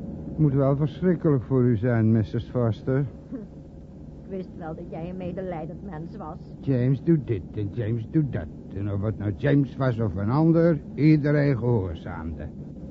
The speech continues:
Speaker 1: Maar nu
Speaker 2: Hè? Maar, maar nu? Wat, wat, wat, wat bedoel je?
Speaker 1: Nu is er iets dat u niet gehoorzaamt. Zegt u toch tegen die vervloekte toon dat hij moet ophouden.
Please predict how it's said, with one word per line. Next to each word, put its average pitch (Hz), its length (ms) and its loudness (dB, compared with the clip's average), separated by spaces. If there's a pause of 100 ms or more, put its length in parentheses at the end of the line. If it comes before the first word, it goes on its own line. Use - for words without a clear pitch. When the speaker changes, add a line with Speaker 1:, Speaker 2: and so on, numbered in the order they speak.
(1000)
Speaker 1:
Maar 98 140 2
nu 117 480 4 (180)
Speaker 2:
Hè? 208 60 -6 (120)
Maar, 220 180 -6
maar 208 80 -6 (120)
nu? 254 140 -4 (320)
Wat, 311 260 -8
wat, 311 180 -6
wat, 311 140 -2
wat 330 120 2
bedoel 339 260 -4
je? 392 200 -4 (440)
Speaker 1:
Nu 131 360 4
is 87 240 -4
er 87 140 -4
iets 82 240 -4
dat 95 180 -2
u 110 120 2
niet 190 320 0
gehoorzaamt. 90 680 0 (760)
Zegt - 340 -2
u 277 160 4
toch 240 240 2
tegen 208 320 4
die 190 120 4
vervloekte 170 640 2
toon 175 340 6
dat 151 160 4
hij 147 100 2
moet 151 220 4
ophouden. 139 720 4